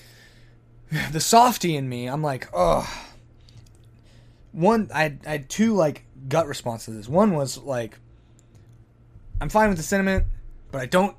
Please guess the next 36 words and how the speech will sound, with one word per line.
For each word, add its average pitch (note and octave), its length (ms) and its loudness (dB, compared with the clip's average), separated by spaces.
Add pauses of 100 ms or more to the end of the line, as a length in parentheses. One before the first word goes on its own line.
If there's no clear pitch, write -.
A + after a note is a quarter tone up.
agree D3 200 -2
with C#3 80 -4
the C#3 80 -4
organization C#3+ 640 -4 (160)
because D3 480 2
X, C3+ 180 -8
Y, C#3 200 -2
and C3 140 -4
Z." C3+ 300 -4 (1040)
And D#3 120 2
then D3+ 100 0
it's - 160 -6
kind D3 240 -4
of C3+ 80 -8
just C3 140 -8
say-, D3 120 -10
maybe D3+ 320 -4
adding, C#3 320 -2 (840)
"And D3 100 -2
I C#3+ 80 -4
don't, E3 380 2 (840)
but D3 120 -4
I D3 60 -2
don't F3+ 200 2
wanna D#3 180 -2
unfriend D#3+ 320 -4
or C#3+ 100 -6
unfollow E3 440 2
you A2+ 260 -8 (600)
because D3 260 -2
what D3+ 180 -2
good D3 140 0
is C3 120 -6
that C3+ 160 -4
gonna A#2+ 200 -8
do? A2+ 280 -12